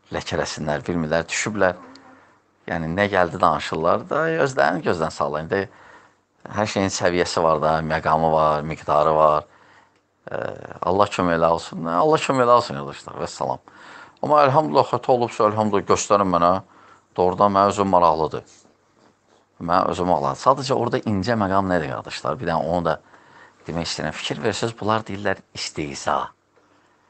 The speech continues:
Dindən istehza. Bunu Fərman da deyirdi onda, dinlə istehza eləyib. Bunlar, e, yozmaq istəyirlər ki, mən dinlə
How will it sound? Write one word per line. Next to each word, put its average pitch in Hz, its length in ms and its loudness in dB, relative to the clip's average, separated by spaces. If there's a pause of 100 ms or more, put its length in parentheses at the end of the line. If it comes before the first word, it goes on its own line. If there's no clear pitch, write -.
(280)
Dindən 87 460 -2
istehza. 71 600 -6
Bunu 104 220 0 (1200)
Fərman 92 440 2
da 76 180 0 (920)
deyirdi 85 280 -2
onda, 78 320 -2
dinlə 92 400 0
istehza 78 540 0
eləyib. 76 220 -6
Bunlar, 98 280 4
e, 58 1200 -10
yozmaq 104 400 0
istəyirlər 98 400 -2
ki, 92 160 -6
mən 95 180 -2
dinlə 98 300 2